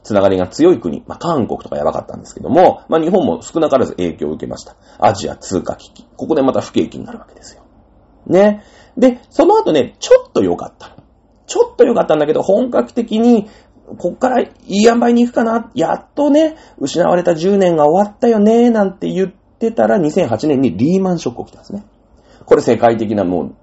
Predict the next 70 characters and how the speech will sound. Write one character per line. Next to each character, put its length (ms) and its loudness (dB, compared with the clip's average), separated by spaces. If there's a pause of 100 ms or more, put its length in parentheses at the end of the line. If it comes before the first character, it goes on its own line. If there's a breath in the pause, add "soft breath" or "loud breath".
大、 320 -2
大 180 0
不 140 -16
況 160 -10
と 100 -20
い 60 -20
う 60 -20
か。 240 -20 (640)
は 300 -6
い。 100 -12 (380 loud breath)
ね、 320 4
え 180 0
ー、 20 -2
ま 100 4
あ、 320 -2
そ 140 -6
の、 480 -8
金 320 0
融 240 2
の 120 2
世 140 0
界 240 -2
の 180 4
バ 140 0
ブ 100 0
ル 120 -4
の 60 -10
崩 260 0
壊 200 -4
み 80 -6
た 100 -6
い 20 -16
な 60 -14
も 120 -8
ん 80 -12
で 80 -18
す 100 -20
か 80 -10
ら、 100 -10
世 120 -6
界 160 0
恐 200 -4
慌 160 -10
み 120 -14
た 80 -14
い 20 -16
な 80 -18
も 120 -18
ん 40 -20
で 80 -20
す 120 -4
ね。 300 4 (420 soft breath)
で、 320 0 (140)
え 1000 -8
ー、 80 -14
ぐ 80 -2
ち 80 2
ゃ 20 4
ぐ 60 0
ち 80 2
ゃ 60 8
っ 120 -4
と 80 -8
し 80 -10
た 80 0
わ 120 -8
け 80 -18
で 80 -20
す 120 -20
よ。 140 -20